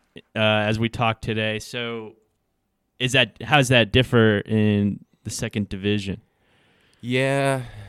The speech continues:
Speaker 2: Division two, I mean, we're not, we're just not jumping up to Division two. We're jumping up into the Lone Star Conference, which is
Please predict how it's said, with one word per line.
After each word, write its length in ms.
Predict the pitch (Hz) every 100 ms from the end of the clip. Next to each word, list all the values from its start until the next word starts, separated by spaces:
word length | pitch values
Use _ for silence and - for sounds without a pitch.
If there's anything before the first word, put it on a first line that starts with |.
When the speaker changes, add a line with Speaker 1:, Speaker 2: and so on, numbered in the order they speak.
| - - _ _ 120
Speaker 2:
Division 400 | 123 151 139 127
two, 360 | 135 131 131
I 100 | 101
mean, 180 | 110 107
we're 100 | 113
not, 240 | 120 -
we're 140 | - 104
just 200 | 107 98
not 200 | 104 92
jumping 280 | 104 101 101
up 140 | 95
to 60 | 90
Division 420 | 95 95 92 90
two. 260 | - 107
We're 100 | 98
jumping 280 | 92 98 95
up 160 | 92 90
into 200 | 87 92
the 80 | 78
Lone 260 | 95 92
Star 220 | - 87
Conference, 540 | 85 95 85 90 85 -
which 200 | 85 82
is 280 | 78 -